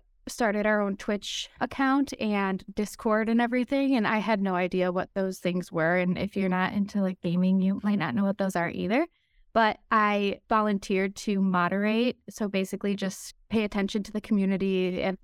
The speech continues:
be in the chats and join the Discord and delete things that weren't allowed or just keep the chat active kind of thing.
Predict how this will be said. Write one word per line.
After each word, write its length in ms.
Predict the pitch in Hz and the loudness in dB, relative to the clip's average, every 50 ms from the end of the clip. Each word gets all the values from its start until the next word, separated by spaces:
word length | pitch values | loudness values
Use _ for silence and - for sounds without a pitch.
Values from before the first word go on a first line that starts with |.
| 190 185 | -8 -6
be 160 | - 214 220 | 0 0 2
in 80 | 214 208 | 2 2
the 80 | 202 196 | 2 0
chats 640 | 196 - - 196 180 180 180 180 180 185 - - | -4 -4 -4 -2 0 0 2 0 0 -2 -4 -6
and 160 | 180 180 180 | -6 -4 0
join 220 | - 262 240 240 233 | 0 2 2 4 2
the 80 | 220 | 2
Discord 720 | 233 202 202 196 - - - 220 202 196 196 196 196 196 | 0 -2 -4 -6 -8 -8 -6 -2 0 0 2 2 0 0
and 300 | 196 185 180 190 185 185 | -2 -2 -2 -4 -4 -2
delete 340 | - 208 214 233 226 233 - | -2 0 0 0 0 -2 0
things 220 | 220 214 214 208 | 0 2 2 2
that 160 | 196 196 196 - | 2 0 0 0
weren't 220 | 214 208 202 202 | 0 0 0 0
allowed 400 | 196 190 196 190 190 190 190 185 | 0 0 0 0 0 0 0 0
or 140 | 180 180 175 | 0 0 -2
just 240 | - 196 190 - - | -4 -6 -10 -10 -6
keep 260 | - 233 214 196 - | -4 -4 -4 -4 -4
the 80 | - | -8
chat 320 | - - - 220 202 185 - | -10 -4 0 0 0 0 0
active 520 | - 185 180 - - - 214 214 214 202 - | 0 -2 -2 -2 -2 -2 -2 -2 -2 -2 -2
kind 200 | 233 233 226 233 | 0 0 2 0
of 80 | 233 233 | 0 0
thing. 280 | - 277 285 302 320 | 2 2 2 2 0